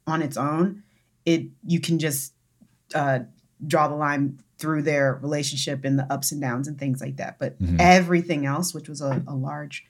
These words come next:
Speaker 1: part in, um, what the big message that she wanted to send, I think we wouldn't have got that.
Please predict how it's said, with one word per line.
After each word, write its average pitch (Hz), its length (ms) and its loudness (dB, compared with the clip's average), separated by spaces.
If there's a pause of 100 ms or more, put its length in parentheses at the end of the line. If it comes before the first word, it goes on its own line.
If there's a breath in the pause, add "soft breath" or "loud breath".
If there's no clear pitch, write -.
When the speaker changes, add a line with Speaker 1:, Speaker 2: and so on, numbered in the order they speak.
(160)
Speaker 1:
part 156 320 2
in, 143 400 -2 (460 soft breath)
um, 131 460 0
what 143 360 0 (560)
the 151 80 -2
big 151 300 -2
message 143 400 -4
that 131 100 -2
she 143 160 -2
wanted 139 300 0
to 139 60 -10
send, 151 540 -2 (360)
I - 40 -16
think 165 260 -2
we 143 140 0
wouldn't 139 280 2
have 127 180 -2 (280)
got 120 260 -2
that. 107 280 -6